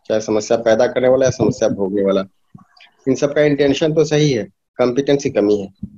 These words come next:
ये भी दिखाई देगा कि जो व्यक्ति समस्या पैदा कर रहा है, उसके भी कॉम्पिटेंस की कमी है, और कई बार ये भी दिखाई देगा कि जो समस्या भोगने वाला है, उसके भी competency की कमी है।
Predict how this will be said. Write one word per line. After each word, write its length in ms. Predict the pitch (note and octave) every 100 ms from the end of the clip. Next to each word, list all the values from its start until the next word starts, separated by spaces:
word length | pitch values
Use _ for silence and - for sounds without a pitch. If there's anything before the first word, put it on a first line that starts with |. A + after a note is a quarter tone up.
| _ _ _ _ _ _ C3
ये 60 |
भी 120 | C#3
दिखाई 280 | D#3 D3 C#3+
देगा 240 | D3 C#3+ C#3+
कि 100 | D3+
जो 120 | C#3
व्यक्ति 220 | C#3 C#3+
समस्या 380 | C#3 C3 - C#3
पैदा 280 | C3+ C3 C3
कर 200 | C3+ B2+
रहा 160 | A#2+
है, 80 | A#2 -
उसके 220 | A#2 C#3
भी 100 | C#3
कॉम्पिटेंस 460 | C3+ B2+ C3+ C3+ C3+
की 60 |
कमी 280 | A#2 A#2+ A2+
है, 180 | A2 A2+ - - _ _ _ -
और 240 | C#3 C#3 D3+
कई 200 | E3 E3
बार 220 | D#3 D3+
ये 100 | D3+
भी 100 | D#3
दिखाई 260 | C#3+ D3
देगा 260 | C#3+ C#3+ C3+
कि 240 | C#3+ C#3+
जो 100 | C#3+
समस्या 400 | D3 C3+ B2+ -
भोगने 380 | C3+ A2+ A2+ C3+
वाला 300 | C3+ B2 A#2+
है, 80 | G2+ - -
उसके 220 | - -
भी 80 | C#3
competency 560 | C3+ A#2 A#2 B2 A#2+ -
की 140 | A2
कमी 140 | G2+
है। 80 | G#2